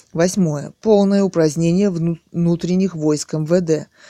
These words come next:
Передача функций по охране важных объектов, частично транспортной полиции, подчинённой Минюсту,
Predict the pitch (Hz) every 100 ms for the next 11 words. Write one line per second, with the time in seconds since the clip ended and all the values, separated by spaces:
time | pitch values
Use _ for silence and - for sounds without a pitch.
0 | - _ - 190 185 180 170 156 180 175
1 | 175 208 202 - 165 151 165 165 160 156
2 | 156 156 147 147 151 160 160 196 190 _
3 | - - _ - 202 - 196 175 196 185
4 | 160 160 - - 151 151 156 160 175 214
5 | 196 165 - 156 160 160 175 170 185 202
6 | 170 - 135